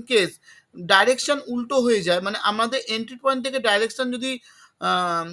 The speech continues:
উল্টো দিকে চলে যায়, তাহলে কিন্তু লসের সম্ভাবনাতেই বেশি থাকে। স্ক্যাল্পিংয়ের ক্ষেত্রে সবসময় বাল্ক কোয়ান্টিটি নিয়ে অল্প পয়েন্টে আমরা প্রফিট বুক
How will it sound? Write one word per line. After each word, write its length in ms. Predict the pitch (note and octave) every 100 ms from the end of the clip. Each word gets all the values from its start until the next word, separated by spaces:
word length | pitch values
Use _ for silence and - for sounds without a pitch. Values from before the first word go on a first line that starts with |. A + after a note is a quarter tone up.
| - A3+
উল্টো 200 | B3+ C#4+
দিকে 220 | C#4 B3+ B3+
চলে 180 | A#3+ F#3 E3+
যায়, 160 | A#3+ C4 -
তাহলে 200 | G#3 A#3
কিন্তু 140 | C4 C4
লসের 280 | A3 G#3+ C4+ A#3+
সম্ভাবনাতেই 600 | A3+ A#3 A#3+ B3 C#4+ C#4
বেশি 160 | A#3+ A#3 A3+
থাকে। 200 | F#3 D3+ C3 - - -
স্ক্যাল্পিংয়ের 540 | - G#3+ A#3 B3 C#4 C4+
ক্ষেত্রে 240 | C#4+ - C#4+ C#4+ _ -
সবসময় 600 | - A3 - C#4+ C#4+ D4 D4+ - _ _
বাল্ক 300 | D#3+ F#3+ B3+ C4+ -
কোয়ান্টিটি 440 | B3 B3+ B3 C4
নিয়ে 240 | B3 C4 C#4 C#4+ _ _ _ _ _ - A3+
অল্প 240 | D4 - D4 D4 D4
পয়েন্টে 460 | A#3+ A#3+ B3 B3 C#4 D4 - F#3+
আমরা 200 | G#3+ A#3+ A#3+
প্রফিট 300 | A3 G#3 C4 G#3
বুক 120 | A#3+